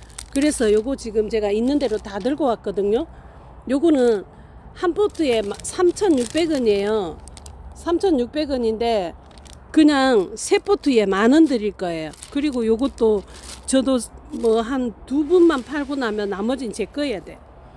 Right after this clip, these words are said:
제 거 하면 되거든요. 그러니까 저것도 이제 없어요. 한 두 포트 정도밖에 못 팔아요. 두 포트 정도밖에 못 팔고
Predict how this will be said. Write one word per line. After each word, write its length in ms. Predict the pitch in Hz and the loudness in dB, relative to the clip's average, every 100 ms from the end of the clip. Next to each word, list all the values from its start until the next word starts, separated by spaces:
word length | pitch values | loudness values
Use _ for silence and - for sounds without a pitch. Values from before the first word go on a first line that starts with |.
| - - | -20 -10
제 100 | 233 | -8
거 220 | 233 320 | -6 -4
하면 380 | 285 233 240 214 | -4 -4 -4 -4
되거든요. 560 | 190 185 202 196 220 320 - - - - | -6 -6 -4 -2 -4 -6 -12 -20 -20 -8
그러니까 320 | 302 277 247 | -6 -2 -4
저것도 640 | 247 269 330 - 247 226 | -2 -2 -4 -2 -2 0
이제 140 | 208 233 | -2 -2
없어요. 640 | 226 208 - 359 247 220 - - - - - - - - - | -2 0 2 2 2 -4 -12 -20 -20 -20 -20 -20 -20 -20 -20
한 200 | - 302 | -6 -6
두 140 | 240 285 | -2 0
포트 320 | 370 415 330 | 0 0 -2
정도밖에 560 | 247 226 226 214 202 214 | -2 -2 -2 -4 -6 -4
못 240 | 202 202 | -2 -4
팔아요. 540 | 269 302 233 202 269 - - - - - | -4 -4 -2 -2 -2 -6 -18 -20 -20 -18
두 100 | - | -12
포트 300 | 240 349 311 | -6 -6 -4
정도밖에 500 | 240 233 226 220 - | -2 -4 -4 -8 -6
못 220 | 233 202 - | -6 -6 -6
팔고 640 | 285 269 226 233 220 160 | -8 -6 -4 -2 -4 -6